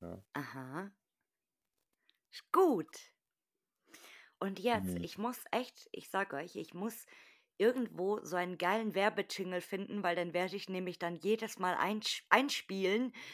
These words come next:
Speaker 2: äh, bevor ich diese Frage stelle. Das, glaub ich, mache ich wirklich, da muss ich mir was Gutes überlegen.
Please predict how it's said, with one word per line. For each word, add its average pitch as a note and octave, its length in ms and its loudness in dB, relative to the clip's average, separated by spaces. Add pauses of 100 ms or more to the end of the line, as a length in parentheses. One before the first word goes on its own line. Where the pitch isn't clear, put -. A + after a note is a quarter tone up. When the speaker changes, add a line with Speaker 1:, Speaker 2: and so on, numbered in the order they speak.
(320)
Speaker 2:
äh, G3+ 240 4
bevor G#3+ 400 6
ich D4 120 0
diese A3 280 0
Frage G#3 560 8
stelle. F3+ 420 2
Das, F#3 220 -2
glaub G3 240 4
ich, G#3+ 140 2
mache F3+ 220 0
ich F3+ 140 -4
wirklich, F3 300 -4
da D#3+ 100 -4
muss F3+ 220 -8
ich F3+ 120 -10
mir D3 140 -6
was D#3 220 -6
Gutes D#3+ 320 -12
überlegen. D3+ 600 -6